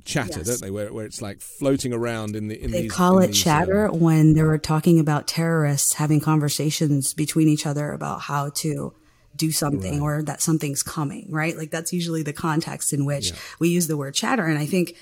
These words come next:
Speaker 2: it's absolutely appropriate for this circumstance.
Speaker 1: Yeah. So, so the, the threats now, whether they be in code from Trump or whether they be, uh, posted in, in chatter or even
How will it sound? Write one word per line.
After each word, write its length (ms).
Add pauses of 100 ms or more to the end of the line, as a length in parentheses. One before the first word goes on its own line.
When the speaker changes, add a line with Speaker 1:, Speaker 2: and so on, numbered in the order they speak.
(160)
Speaker 2:
it's 220
absolutely 380
appropriate 540
for 80
this 160
circumstance. 640 (1200)
Speaker 1:
Yeah. 240 (400)
So, 240
so 240
the, 160
the 200
threats 680
now, 240
whether 220
they 180
be 300
in 260
code 480
from 220
Trump 400 (320)
or 120
whether 160
they 180
be, 440 (300)
uh, 200
posted 680
in, 200
in 220
chatter 340
or 280
even 480